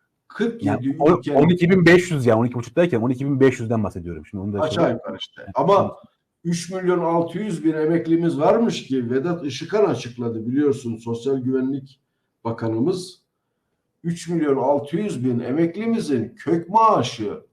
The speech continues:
Speaker 1: on bin lira değil ki diyor, altı bin lira civarında. On bin liraya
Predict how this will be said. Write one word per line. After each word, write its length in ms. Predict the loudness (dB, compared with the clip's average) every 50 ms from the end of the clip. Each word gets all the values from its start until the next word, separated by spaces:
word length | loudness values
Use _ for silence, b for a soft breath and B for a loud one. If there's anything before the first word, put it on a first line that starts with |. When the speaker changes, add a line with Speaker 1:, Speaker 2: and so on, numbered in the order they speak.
| _ _ _ _ 0
Speaker 1:
on 280 | 2 2 2 2 0
bin 160 | -2 0 0
lira 280 | 2 2 2 2 2 2
değil 260 | 2 4 4 4 2
ki 200 | 0 -2 -4 -2
diyor, 180 | -2 -2 -2 -2
altı 380 | 0 0 0 0 2 0 0 2
bin 120 | 2 2
lira 240 | 4 6 4 4 4
civarında. 800 | 2 0 0 2 0 0 -2 -4 -8 -10 -12 -16 -18 -20 -20 _ _ _ _ _ _ _ _ _ _ _ _ _ _
On 260 | 0 0 0 0 -2
bin 180 | 0 2 4 4
liraya 580 | 4 4 6 6 8 8 6 6 2 0 -6